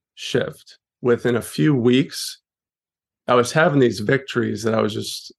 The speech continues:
like, I was blown away. I was so excited. Um, it felt like,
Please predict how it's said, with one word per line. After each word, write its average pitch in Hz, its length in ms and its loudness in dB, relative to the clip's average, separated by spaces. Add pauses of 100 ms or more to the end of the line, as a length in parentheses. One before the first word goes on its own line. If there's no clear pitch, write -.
like, 104 360 -2
I 110 60 -4
was 110 160 0
blown 120 300 0
away. 107 280 -2
I 110 100 -4
was 107 200 -6
so 135 220 2
excited. 120 640 2 (1500)
Um, 107 520 -6 (560)
it 123 100 0
felt 156 280 2
like, 123 320 2